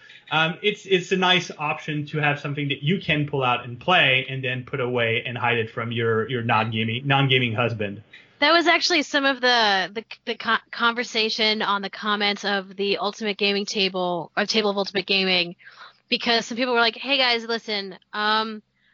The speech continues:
Speaker 2: I can't get the okay from my spouse because it doesn't match the rest of our decor. Uh, can we, like, get, like, a dark stain option maybe?" Because the options were, like, a light stain, or, like, the natural wood, which is really light 'cause it's birch,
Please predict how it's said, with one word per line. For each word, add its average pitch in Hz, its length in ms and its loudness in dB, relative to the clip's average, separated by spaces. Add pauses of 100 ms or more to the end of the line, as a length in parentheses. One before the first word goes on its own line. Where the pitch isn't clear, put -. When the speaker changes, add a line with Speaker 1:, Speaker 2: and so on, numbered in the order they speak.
(180)
Speaker 2:
I 208 60 -8
can't 285 300 -2
get 254 220 2
the 240 200 0
okay 226 440 2
from 220 220 -4
my 202 100 -2
spouse 208 540 0
because 214 320 -12
it 196 40 -10
doesn't 208 280 -8
match 196 260 -4
the 190 80 -16
rest 190 220 -6
of 190 80 -8
our 190 100 -2
decor. 185 800 0 (520)
Uh, 190 460 4 (320)
can 240 140 -2
we, 247 100 6
like, 233 240 4 (360)
get, 214 120 -4
like, 220 140 -2
a 185 160 -2 (260)
dark 214 260 0
stain 214 460 0
option 233 440 0
maybe?" 247 360 0
Because 233 480 -4 (220)
the 202 100 -4
options 220 400 0
were, 208 140 0
like, 196 140 -4
a 180 40 -2
light 214 300 0
stain, 208 560 0 (120)
or, 208 100 -2
like, 202 180 -4
the 208 80 0
natural 226 440 0
wood, 185 240 -4
which 180 200 -12
is 180 100 -14
really 180 160 -8
light 170 340 -4
'cause - 140 -20
it's - 140 -16
birch, 165 480 -6